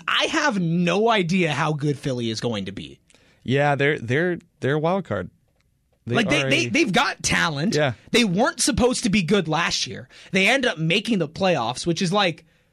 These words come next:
Speaker 1: quite the feat
Speaker 2: Weird.
Speaker 1: in the N F L to be a team
Speaker 2: Yeah.
Speaker 1: that really wasn't competing.
Speaker 2: That division was ugh, though.
Speaker 1: Yeah, that
Speaker 2: And
Speaker 1: is
Speaker 2: they
Speaker 1: true.
Speaker 2: probably will be ugh this year, too.
Speaker 1: Yeah, so I
Speaker 2: I,
Speaker 1: just
Speaker 2: for me, I think it's gonna be don't let,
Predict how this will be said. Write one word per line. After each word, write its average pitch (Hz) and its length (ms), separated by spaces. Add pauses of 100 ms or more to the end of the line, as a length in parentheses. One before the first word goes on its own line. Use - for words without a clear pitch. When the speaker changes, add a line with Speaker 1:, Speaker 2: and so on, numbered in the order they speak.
(380)
Speaker 1:
quite 180 420
the - 120
feat 127 200 (160)
Speaker 2:
Weird. - 60
Speaker 1:
in 214 120
the 196 160
N 196 120
F 175 200
L 120 380 (340)
to 247 100
be 254 180
a 240 40
team 247 300
Speaker 2:
Yeah. 220 40 (240)
Speaker 1:
that 139 60
really 262 360
wasn't 208 480
competing. 156 600
Speaker 2:
That 143 140
division 110 420
was 90 180
ugh, 95 260 (240)
though. 90 140
Speaker 1:
Yeah, 135 300
that 151 80
Speaker 2:
And 120 80
Speaker 1:
is 123 80
Speaker 2:
they 117 60
Speaker 1:
true. 135 120
Speaker 2:
probably 113 160
will 101 220
be 95 200
ugh 90 220 (100)
this 98 180
year, 92 100
too. 92 280 (160)
Speaker 1:
Yeah, 233 420 (140)
so 262 320
I 254 60 (220)
Speaker 2:
I, 139 240
Speaker 1:
just - 140
Speaker 2:
for 131 180
me, 143 220
I 139 100
think 123 240
it's 113 120
gonna 120 220
be 110 260
don't 107 300
let, 117 160